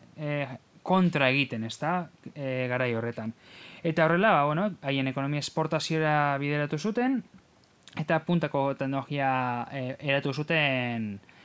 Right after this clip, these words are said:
herrialde horretan. Ezaguna dira Sony, eh, Casio eta holako hainbat enpresa, ba, garai horreta-, horretan, ba, bultatu zen. Hori da, eh, mirari ekonomikoaren alde ona,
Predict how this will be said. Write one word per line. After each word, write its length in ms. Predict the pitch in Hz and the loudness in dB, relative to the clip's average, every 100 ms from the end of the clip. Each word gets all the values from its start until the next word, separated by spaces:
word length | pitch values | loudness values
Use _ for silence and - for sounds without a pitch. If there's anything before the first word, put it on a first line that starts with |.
| - | -8
herrialde 340 | 143 135 135 | -2 0 0
horretan. 320 | 120 127 110 107 | 0 -2 -6 -8
Ezaguna 380 | 104 123 123 123 | -8 -6 -4 -4
dira 180 | 127 120 | -4 -6
Sony, 720 | - 135 131 131 131 131 131 | -6 -4 -2 -2 -2 -2 -4
eh, 280 | 127 117 117 | -6 -6 -6
Casio 480 | - 135 - 139 135 | -4 -6 -4 -4 -2
eta 200 | 131 127 | -2 -2
holako 600 | 123 131 - 135 131 123 - - - | -2 -2 0 0 0 -2 -6 -20 -8
hainbat 360 | 143 143 139 135 | 0 2 2 0
enpresa, 440 | 135 180 190 185 | 0 0 0 2
ba, 160 | 175 135 | 2 2
garai 300 | 123 135 147 | 2 2 4
horreta-, 420 | 151 151 165 190 | 2 2 0 -2
horretan, 760 | 156 147 151 175 165 127 117 113 | 0 -2 0 0 0 0 -2 -4
ba, 420 | 117 107 107 104 104 - - - - | -6 -8 -8 -10 -14 -20 -20 -18 -8
bultatu 360 | 135 143 143 | -4 -4 -4
zen. 300 | 113 123 110 - - - - - - - - - | -6 -8 -8 -10 -18 -20 -20 -20 -20 -20 -10 0
Hori 220 | 180 190 | 2 4
da, 380 | 208 190 139 - 139 | 6 6 6 2 2
eh, 400 | 139 135 131 131 | 2 2 2 2
mirari 440 | 131 131 139 165 | 0 2 2 2
ekonomikoaren 800 | 170 165 160 165 160 160 151 139 - | 2 2 2 2 2 4 2 0 0
alde 340 | 139 156 147 | 4 4 4
ona, 300 | 170 151 170 | 4 2 0